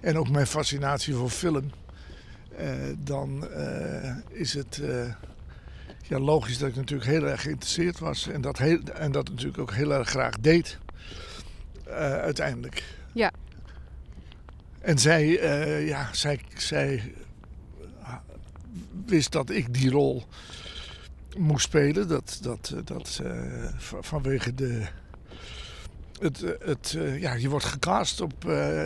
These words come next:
Speaker 1: het is, het is typecasting, hè. De, eh, dat i-, dat is gewoon, eh, heel simpel. Je hebt iemand in je hoofd en, eh, nou, daar kwam ik dan mee overeen.
Speaker 2: Maar laten we eerlijk zijn, het is een man die zich helemaal alleen heeft teruggetrokken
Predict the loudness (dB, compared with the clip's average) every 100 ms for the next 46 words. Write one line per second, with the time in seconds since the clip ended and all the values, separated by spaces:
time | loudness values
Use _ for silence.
0 | -2 -4 -2 -2 0 2 0 6 8 8
1 | 6 4 4 2 0 0 -2 -2 -4 -2
2 | -4 -2 -4 -4 -4 -4 -2 -2 -2 0
3 | 0 -2 -2 -2 0 -2 -4 -12 -14 -14
4 | -14 -14 -14 -12 -8 2 4 4 4 2
5 | 0 2 2 2 0 0 0 0 2 4
6 | 4 4 0 -2 -2 -2 -2 -2 -4 -2
7 | -2 -2 -2 -2 0 0 0 0 0 0
8 | -4 -12 -12 -10 -10 0 4 6 6 4
9 | 4 2 2 2 2 2 2 -2 0 2
10 | 4 4 4 2 0 2 2 4 4 4
11 | 2 2 2 2 0 -2 -2 -2 0 0
12 | 0